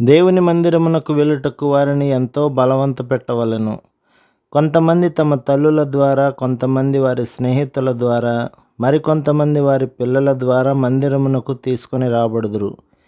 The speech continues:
కాబట్టి అట్టివారు హృదయమందు ఆసక్తి లేనివారై, దేవుడు ఈ దినమున నాతో ఏమి మాట్లాడనై ఉన్నాడను ఆశతో రారు.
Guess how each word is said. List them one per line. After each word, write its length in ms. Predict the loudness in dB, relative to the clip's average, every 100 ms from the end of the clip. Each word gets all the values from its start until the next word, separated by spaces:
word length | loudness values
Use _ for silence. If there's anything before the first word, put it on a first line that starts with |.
| _ _ _ _ _ -2
కాబట్టి 560 | 2 2 -2 -2 0
అట్టివారు 960 | 0 0 0 2 2 0 -2 -4 -8 -16 _ _ _ -4
హృదయమందు 560 | -2 0 2 2 2 0
ఆసక్తి 560 | 0 -2 -6 -8 -4
లేనివారై, 680 | -2 0 0 0 0 -2 -4 -10 _ _ _ _ _ 0
దేవుడు 440 | 2 4 4 2
ఈ 160 | 0 0
దినమున 460 | 0 0 0 0
నాతో 380 | 0 -2 -2 -2
ఏమి 360 | -2 0 0 0
మాట్లాడనై 880 | 0 -2 -4 -4 0 0 0 0
ఉన్నాడను 480 | 0 0 0 0 0
ఆశతో 560 | -2 -2 -6 -8 -4 -2
రారు. 380 | -2 -2 -6